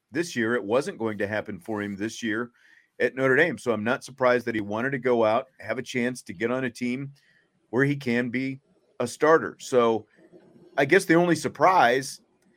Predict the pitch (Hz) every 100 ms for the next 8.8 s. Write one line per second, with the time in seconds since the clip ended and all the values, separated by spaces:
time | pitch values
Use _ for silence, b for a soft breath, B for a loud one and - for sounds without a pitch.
0 | _ 156 - 170 247 240 185 220 247 214
1 | 208 190 139 180 208 127 101 - 147 -
2 | 123 147 147 - 160 - 147 156 135 180
3 | 214 208 175 180 - 113 165 170 139 123
4 | 110 104 127 - 123 117 175 147 139 143
5 | b b b b _ 120 127 123 _ 117
6 | 135 165 180 - 160 156 143 - 147 143
7 | 160 156 135 143 165 120 120 _ - 143
8 | 139 123 113 - 165 175 110 123